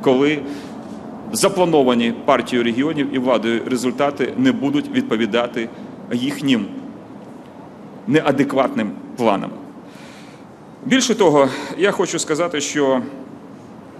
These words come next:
використовується тиск на чиновників, працівників бюджетної сфери, яких також примушують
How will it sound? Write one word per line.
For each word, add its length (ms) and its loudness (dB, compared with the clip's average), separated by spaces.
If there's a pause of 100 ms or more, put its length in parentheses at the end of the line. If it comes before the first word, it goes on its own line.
(800)
використовується 720 2
тиск 440 -2
на 220 0
чиновників, 580 -2
працівників 600 0 (140)
бюджетної 460 2
сфери, 420 0 (440)
яких 340 0
також 460 -2 (180)
примушують 680 -2